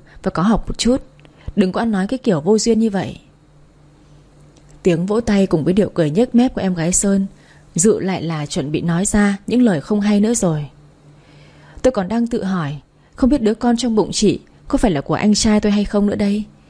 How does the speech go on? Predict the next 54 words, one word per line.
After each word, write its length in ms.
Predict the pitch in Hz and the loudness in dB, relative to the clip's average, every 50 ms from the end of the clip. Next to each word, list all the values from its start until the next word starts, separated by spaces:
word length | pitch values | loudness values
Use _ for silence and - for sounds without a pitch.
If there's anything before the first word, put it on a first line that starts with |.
| - - - - _ - | -20 -20 -20 -20 _ -2
Hy 140 | - 240 240 | 0 2 2
vọng 220 | 208 208 156 123 | 2 0 -2 -4
là 140 | 165 160 151 | -4 -4 -2
đúng, 340 | 151 160 165 170 214 262 302 - - - - _ _ | -2 -2 0 0 -2 -4 -6 -10 -14 -20 -20 _ _
chứ 160 | - - 277 | 0 2 4
nếu 180 | 233 196 175 190 | 6 4 4 4
là 140 | 247 220 | 2 2
đổ 180 | - 170 156 139 143 - | 2 0 0 0 0 0
vỏ 280 | 185 180 156 139 147 - _ _ _ _ - | 0 0 0 -2 -6 -10 _ _ _ _ -4
thì 100 | - 175 | -2 0
cô 120 | - 214 208 | 2 2 0
có 120 | - 233 | 0 -2
tố, 340 | 233 - 190 175 170 202 254 - | -2 -2 0 0 0 0 0 -2
thì 60 | 226 208 | -2 0
cô 100 | 226 214 | 0 0
tới 120 | 214 202 | 0 0
số 240 | 196 - - 185 180 | -2 0 -2 -2 -2
với 80 | 214 269 | -4 -4
gia 120 | - 247 | -4 -2
đình 180 | 214 190 165 147 | -2 -2 -2 -2
của 100 | 147 147 | -4 -2
tôi 220 | - 202 208 208 | 0 2 2 2
rồi. 300 | 196 180 160 151 151 147 165 175 - - - - - - - - - - - - - - - - - - - - - - - - - - - - - - - | 2 0 -2 -2 -4 -4 -6 -6 -8 -10 -16 -20 -20 -20 -20 -20 -20 -20 -20 -20 -20 -20 -20 -20 -20 -20 -20 -20 -20 -20 -20 -20 -20 -20 -20 -20 -20 -4 0
"Vậy 140 | 196 202 196 | 2 2 2
thì 100 | 196 - | 2 0
em 160 | - 226 220 | 0 -2 -2
ráng 200 | 214 190 175 202 | -2 -2 -4 -2
đợi 120 | 226 175 | -4 -4
chị 100 | 196 202 | -2 -4
sinh 220 | - - 233 220 220 | -2 0 0 0 0
xong 340 | 208 - 220 214 214 220 214 - - _ _ - - - - - - | 0 0 0 2 0 0 -2 -6 -12 _ _ -20 -20 -20 -20 -12 -2
rồi 140 | 254 196 | 0 2
lấy 60 | 180 180 | 2 2
tóc 140 | - - | 2 0
đi 80 | 254 247 | -2 -2
xét 160 | - - 247 | -2 -2 0
nghiệm 160 | 247 226 - - | 0 0 0 0
A 60 | - 214 | 0 2
D 180 | 208 208 - 208 | 2 2 2 0
N 40 | 196 | 0
cho 100 | - 214 | 0 0
chắc 280 | - - 262 262 - | 0 0 0 2 2
nhá. 220 | 240 233 247 254 254 - - - - - - _ _ - - - - _ | 4 4 4 2 0 -4 -10 -20 -20 -20 -20 _ _ -20 -20 -20 -14 _
Hoặc 220 | - - 190 165 - | 0 0 0 2 2
thích 160 | 269 277 - | 0 0 0
ý, 160 | 285 277 277 - _ - - _ _ _ - | -4 -6 -6 -8 _ -20 -20 _ _ _ -4
chọc 140 | - 208 - | -2 0 2
ối 120 | - - | 4 2
để 60 | 262 | 2
kiểm 200 | 247 - 190 147 | 2 2 0 -2
tra 160 | 147 - 226 226 | 0 0 2 4
luôn 240 | 233 240 240 240 | 4 4 4 2
cũng 160 | 233 254 285 269 | 0 -4 -4 -2
được." 220 | 220 180 160 - | -2 -2 -4 -6